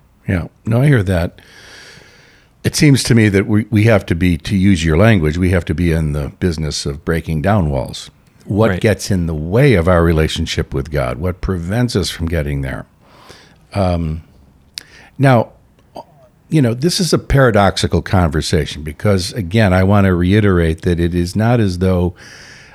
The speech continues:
Speaker 1: I don't think beliefs are unimportant
Speaker 2: No,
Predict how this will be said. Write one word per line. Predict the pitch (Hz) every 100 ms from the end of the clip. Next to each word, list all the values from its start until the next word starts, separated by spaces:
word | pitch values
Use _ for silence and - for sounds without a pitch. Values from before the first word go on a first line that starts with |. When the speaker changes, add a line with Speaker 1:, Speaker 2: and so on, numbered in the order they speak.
| _
Speaker 1:
I | 113
don't | 104 107 98
think | - 98 87 - _ _ _ - -
beliefs | 95 92 95 98 -
are | 87 85 - _
unimportant | 107 98 95 87 92 120 190 - -
Speaker 2:
No, | 160 156